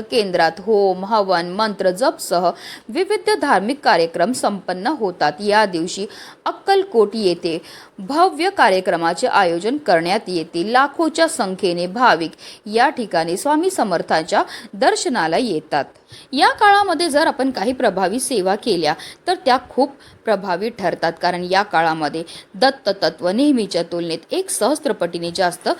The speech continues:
कार्यरत असतं. आणि म्हणूनच आपल्याला स्वामी महाराजांच्या पुण्यतिथीच्या दिवशी गोसेवासुद्धा करायची, गाईला ही एक वस्तू खायला द्यायची. ही वस्तू खायला दिल्यामुळे आपल्या जीवनामध्ये असणारा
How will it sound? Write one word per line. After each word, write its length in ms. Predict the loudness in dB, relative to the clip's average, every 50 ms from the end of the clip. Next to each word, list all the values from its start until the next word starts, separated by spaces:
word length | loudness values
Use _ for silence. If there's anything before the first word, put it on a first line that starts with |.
| -6 -20 -20 _ -6 -2
कार्यरत 480 | -2 0 0 0 0 0 0 -2 -4
असतं. 440 | -6 -6 -8 -10 _ -16 -18 -16 -18 -20 _ _ _ _ -20 -20 -18 -16 -16 -12 -6 -2
आणि 180 | -2 -2 -2 -2
म्हणूनच 420 | -4 -4 -4 -2 -2 -4 -4 -4 -4
आपल्याला 300 | -6 -4 -2 -2 -2 -4
स्वामी 340 | -2 -2 -2 -2 0 0 -2
महाराजांच्या 640 | -2 -2 0 0 -2 -2 -2 -4 -6 -6 -6 -8 -6
पुण्यतिथीच्या 840 | -6 -6 -6 -6 -6 -8 -8 -10 -8 -4 -2 -2 -2 -2 -2 -4 -4
दिवशी 380 | -4 -6 -8 -8 -8 -8 -8 -8 -8 -12 -16 -16 -16 -16 -12 -4 -2
गोसेवासुद्धा 840 | 0 0 0 0 0 0 0 0 0 -2 -4 -6 -6 -2 -2 -2
करायची, 560 | -2 -2 -4 -4 -2 -2 -4 -4 -4 -6 -6 -2
गाईला 340 | 0 0 0 0 0 -2
ही 180 | -2 -4 -6 -6 -6
एक 200 | -6 -6 -6 -4
वस्तू 300 | -6 -6 -6 -6 -10 -12 -8 -4
खायला 300 | -2 -2 -2 0 -2 -2
द्यायची. 320 | -2 -4 -6 -6 -6 -6 -4
ही 100 | -2 -2
वस्तू 320 | -2 -2 -4 -6 -8 -10 -6
खायला 240 | -6 -4 -4 -4 -4
दिल्यामुळे 460 | -4 -4 -4 -2 -2 -2 -2 -4 -6 -4 -6
आपल्या 260 | -6 -6 -4 -6 -6
जीवनामध्ये 520 | -6 -6 -6 -6 -4 -4 -6 -4 -6 -6 -4 -4
असणारा 440 | -4 -4 -4 -4 -2 -2 -2 -2